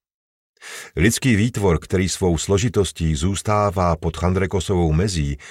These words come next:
je stabilní. To znamená, že k jeho zničení potřebujete stejné množství energie v jakékoliv magické formě, jako například ke zničení obdobného množství žuly.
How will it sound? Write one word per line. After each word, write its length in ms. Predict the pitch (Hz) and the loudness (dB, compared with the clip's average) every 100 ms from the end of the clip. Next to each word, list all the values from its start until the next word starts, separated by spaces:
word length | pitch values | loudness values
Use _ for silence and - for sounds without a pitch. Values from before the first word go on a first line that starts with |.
| - | -4
je 120 | 85 | -2
stabilní. 680 | - 104 95 80 64 62 - _ _ _ - - | 0 0 0 0 0 -6 -12 _ _ _ -20 -10
To 120 | - | -2
znamená, 500 | 78 87 85 85 90 | 2 4 4 4 2
že 140 | 101 101 | 0 -2
k 60 | |
jeho 200 | 107 98 | -2 -2
zničení 540 | 76 82 78 92 95 101 | 0 0 0 0 0 -2
potřebujete 680 | 90 - 98 92 98 90 | -6 -4 -2 0 -2 0
stejné 600 | 85 - - 104 113 120 | -4 -2 -2 0 0 0
množství 540 | 117 107 - - 95 - | 0 -2 -4 -4 -6 -2
energie 600 | 73 76 71 76 80 95 - - - | -2 -2 -2 -2 0 -2 -6 -20 -10
v 100 | 71 | 0
jakékoliv 600 | 92 92 104 95 101 92 | 2 4 0 2 0 0
magické 480 | 95 87 90 - 78 | 0 0 -2 0 0
formě, 520 | - 78 76 78 101 - - - - | 0 0 2 2 0 -6 -20 -20 -8
jako 260 | 92 127 139 | 0 2 4
například 540 | 98 - 120 110 117 | 2 0 -4 0 0
ke 120 | - 82 | 0 0
zničení 680 | 82 95 107 104 101 101 - | 0 0 0 0 2 0 -2
obdobného 600 | 80 76 95 98 101 95 | -2 0 2 2 2 2
množství 460 | 85 82 - 87 80 | 2 0 -2 -2 0
žuly. 320 | 67 62 | -2 -6